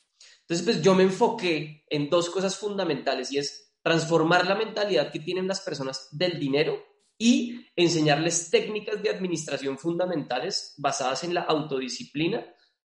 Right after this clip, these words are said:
teniendo en cuenta que al final vas a lograr algo muy grande, que es invertir y multiplicar sus ingresos. Entonces, la gente llega a mí por todo, pero específicamente yo atiendo o yo me enfoco en mis redes sociales y en mi mensaje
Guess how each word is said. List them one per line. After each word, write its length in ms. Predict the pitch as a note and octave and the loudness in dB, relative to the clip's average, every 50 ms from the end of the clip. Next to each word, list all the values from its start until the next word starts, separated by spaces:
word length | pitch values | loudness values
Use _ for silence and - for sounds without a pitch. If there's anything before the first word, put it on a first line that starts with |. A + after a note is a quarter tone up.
| _ _ | _ _
teniendo 280 | - C3+ C#3 C3+ C3+ C#3 | -4 -2 0 0 0 0
en 60 | C3 | 0
cuenta 260 | - D#3+ D3+ - - | 2 0 2 2 0
que 100 | - F#3 | -2 -2
al 60 | F3 | -4
final 280 | D3 D3+ C3+ C3 B2 A#2 | -2 -2 -2 -2 -2 -4
vas 140 | - - D#3+ | -4 -4 -4
a 40 | |
lograr 420 | D#3+ E3+ D3+ C3+ B2+ A#2+ - - - _ _ _ - | -4 -2 -2 0 -2 -2 -4 -6 -14 _ _ _ -2
algo 240 | C#3+ D3 D3 D#3+ D#3+ | -2 0 0 0 4
muy 180 | E3+ F3+ F3 | 6 6 8
grande, 400 | E3+ G3+ F3+ D#3+ D#3 F#3+ A3+ A#3 | 8 8 6 6 4 0 -2 -4
que 140 | - D#3 C#3+ | -2 -2 -2
es 200 | C3 - - - | -2 -2 -4 -8
invertir 600 | F3 E3+ E3+ E3 C3+ B2 - - F3 G#3 A#3+ A#3 | -6 -4 2 2 2 0 0 -6 -6 -6 -6 -6
y 100 | - G3+ | -4 -2
multiplicar 640 | F3+ E3+ D3 D#3 D3+ C#3+ - C3 B2+ - B2+ A#2 - | -2 -2 -2 -2 -4 -6 -6 -6 -6 -6 -6 -6 -6
sus 140 | - - - | -8 -10 -8
ingresos. 260 | F#3 G3 F#3+ - - | -6 -4 -4 -6 -6
Entonces, 160 | - - - | -10 -8 -6
la 140 | - D3 - | -6 -6 -2
gente 320 | - F#3 F#3 F#3 F3+ G3+ | 0 2 2 2 0 -2
llega 340 | F#3+ F#3+ A3 G#3+ G#3 G#3 G3+ | 0 2 2 4 6 6 4
a 60 | F3+ | 6
mí 280 | E3 F3 A3 D#4 G#4 - - _ _ _ _ _ _ _ _ _ | 4 4 2 2 -2 -4 -6 _ _ _ _ _ _ _ _ _
por 200 | - F#3+ F#3 - | 2 2 2 6
todo, 560 | - C4+ A#3 A3 F#3+ - - - - _ _ _ | 6 6 8 8 6 4 2 0 -8 _ _ _
pero 140 | - F3+ E3+ | -2 -2 0
específicamente 1040 | E3 - - F3 D#3 - - - - - A3+ - - A#3 G#3 G3 E3 D3+ - E3+ D3+ | -2 -2 -2 -2 0 0 0 -2 -2 -4 -4 0 0 2 2 2 2 2 0 0 0
yo 200 | D3 F#3 F3 E3 | 2 4 4 4
atiendo 640 | D3+ - - - F#3+ G3 G3 F#3+ F#3+ G3+ A3+ A3 | 4 2 0 0 2 2 2 2 2 0 2 2
o 120 | F#3 D#3+ D3+ | 2 0 0
yo 280 | D#3 D#3 D#3 D#3+ E3+ F3 | 0 0 2 2 0 0
me 60 | F3 | -2
enfoco 440 | E3+ D#3+ D#3 - - G#3 G#3+ G#3+ A3+ | -4 -6 -6 -4 -4 -4 -4 -4 -8
en 40 | A3+ | -12
mis 160 | A3+ G3+ - | -12 -8 -2
redes 160 | F3+ D#3+ D#3+ | 0 0 0
sociales 340 | D#3 - - F3 D3 D3+ D3 | 0 -2 -4 -2 -2 -2 -2
y 40 | F3+ | -4
en 100 | F#3 F#3+ | -4 -4
mi 80 | F#3+ | -4
mensaje 580 | F#3 D#3 C#3 C3 - - - E3 G3 A#3+ B3 - | -2 -2 -2 -2 -2 -2 0 0 0 -2 -6 -8